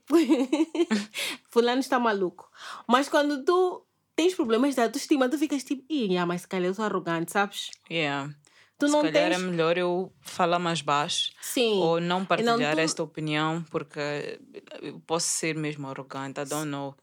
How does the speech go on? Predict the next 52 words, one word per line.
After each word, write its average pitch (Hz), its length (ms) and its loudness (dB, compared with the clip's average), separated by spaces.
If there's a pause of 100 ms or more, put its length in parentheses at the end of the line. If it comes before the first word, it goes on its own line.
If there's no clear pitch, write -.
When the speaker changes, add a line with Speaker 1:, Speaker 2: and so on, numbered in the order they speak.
Speaker 1:
Sim, 196 440 -2
então 247 240 0
tu 330 100 -2
tens 330 240 -2
muito, 277 380 2
estas 302 320 -2
coisas 277 240 -4
vão 196 180 2
acontecendo 247 360 -2
dentro 202 180 0
da 190 100 -4
tua 202 140 -4
cabeça 180 500 -6 (400)
e 254 140 0
vão-te 247 260 2
mudando, 233 580 2
porque 220 240 -4
tu 294 80 -2
começas 269 380 -2
a 214 60 0
acreditar 202 420 -2
mais 233 380 0
naquilo 220 280 -2
que 254 100 -2
a 220 40 0
pessoa 233 260 -2
te 226 120 -8
está 247 140 -2
a 233 40 2
dizer, 185 480 0 (240)
porque 262 220 -4
tu 294 100 -4
também 277 260 2
não 285 160 0
tinhas 277 300 0
uma 226 220 0
base 214 360 0
de 185 160 0
ti 240 200 -2
mesma 226 600 0 (280)
que 220 80 -10
tu 262 180 2
acreditavas. 233 1080 0
Speaker 2:
Yeah. 190 400 -2
Speaker 1:
E 277 100 2
acontece 294 500 0
muito, 311 220 0
acontece 285 380 -2
com 262 160 -4
todo 254 240 -4
mundo, 214 460 0
acontece, 233 760 -2